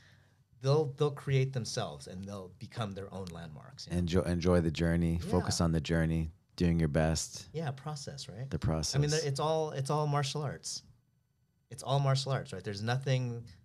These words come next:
Speaker 1: that happens on the mat that doesn't happen in real life.
Speaker 2: Mm-hmm.
Speaker 1: So you just have to, you just have to follow those,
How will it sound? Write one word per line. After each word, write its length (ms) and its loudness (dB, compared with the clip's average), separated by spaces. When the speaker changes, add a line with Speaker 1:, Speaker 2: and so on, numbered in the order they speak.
Speaker 1:
that 120 -8
happens 300 0
on 120 -2
the 60 -2
mat 400 0
that 80 -8
doesn't 240 -6
happen 280 -6
in 120 -10
real 180 -10
life. 460 -8
Speaker 2:
Mm-hmm. 260 -6
Speaker 1:
So 380 -10
you 80 -16
just 180 -12
have 180 -6
to, 120 -10
you 100 -14
just 140 -6
have 100 -8
to 60 -4
follow 380 0
those, 480 -6